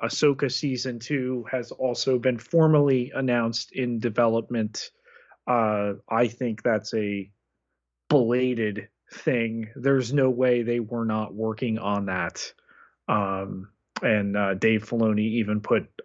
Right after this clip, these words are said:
artwork up. Uh, I can't imagine that was drawn,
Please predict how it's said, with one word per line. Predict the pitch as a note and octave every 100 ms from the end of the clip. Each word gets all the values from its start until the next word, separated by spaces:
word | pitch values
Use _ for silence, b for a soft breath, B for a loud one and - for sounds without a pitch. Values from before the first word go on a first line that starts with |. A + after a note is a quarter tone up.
| -
artwork | A2 A2 G#2 G2+ F#2 - - _ _ _ _ _
up. | G2+ F2+ - - - b b b b _
Uh, | G#2 F#2+ F#2 B2 B2 -
I | A#2+
can't | A2 B2+
imagine | A2+ A2 G#2+ A2+
that | A2+
was | G#2 G#2+
drawn, | - A2 G#2+ G2 F#2+ F#2+